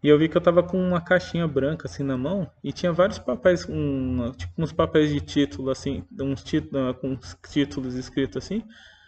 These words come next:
coloridinho, e umas folhas de caderno com umas listas do que tinha que pra fazer, né?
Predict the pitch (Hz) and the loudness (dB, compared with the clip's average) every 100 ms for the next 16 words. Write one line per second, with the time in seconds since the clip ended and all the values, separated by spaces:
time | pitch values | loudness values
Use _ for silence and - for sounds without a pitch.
0 | _ _ _ - 151 160 160 131 156 208 | _ _ _ 4 6 6 4 2 -2 -2
1 | 294 - _ _ _ 151 165 170 175 175 | -4 -10 _ _ _ -2 0 2 2 0
2 | - 170 170 170 175 165 156 156 - 165 | 0 2 2 0 -2 0 -2 -4 -4 -2
3 | 156 139 147 - 139 139 - 139 139 - | -2 -2 -6 -6 -6 -6 -6 -6 -6 -6
4 | 135 - 156 131 123 123 117 | -8 -2 -2 0 -2 -4 -6